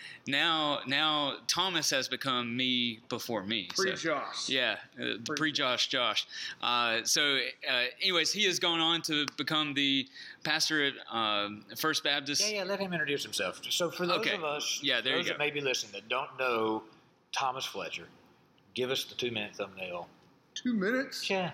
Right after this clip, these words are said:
Speaker 2: That's a lot of time. So, uh, I, uh, I came here because I wanted to marry a Judson lady, Bethany Rush, now Fletcher.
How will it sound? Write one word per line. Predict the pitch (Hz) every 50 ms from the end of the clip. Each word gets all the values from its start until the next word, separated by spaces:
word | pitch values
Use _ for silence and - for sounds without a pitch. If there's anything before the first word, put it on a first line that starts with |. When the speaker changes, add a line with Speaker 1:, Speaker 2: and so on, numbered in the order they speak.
| - - - - - - -
Speaker 2:
That's | - - - -
a | 147
lot | 135 135 139 143 147 139
of | 123 - - - - - - - - - - - - - -
time. | - - 117 110 104 101 -
So, | - - - 214 214 202 196 180 - - - - - - - - _ _ _ _ _ _ _ -
uh, | - 180 180 180 175 170 165 - - - - - - - - -
I, | - 156 170 165 160 160
uh, | 160 151 143 139 131 120
I | 131 143
came | - - 180 202 190
here | 170 156 147 147 143 147 156 151 - - - - - _ _ _ -
because | 135 135 131 131 - 147 139 135 131 131 127 127 123 -
I | - -
wanted | 120 127 131 127 -
to | -
marry | 131 123 123 123 123 123 120 120 120 120 -
a | 120
Judson | 113 - 131 131 135 131 - - 127 117 110
lady, | 110 113 113 110 127 147 - - - - - - -
Bethany | 120 120 120 - - 127 120 113
Rush, | 101 104 113 117 117 127 131 - - - - - - -
now | - 117 117 113
Fletcher. | 110 - - - 131 120 117 - - 110 113 -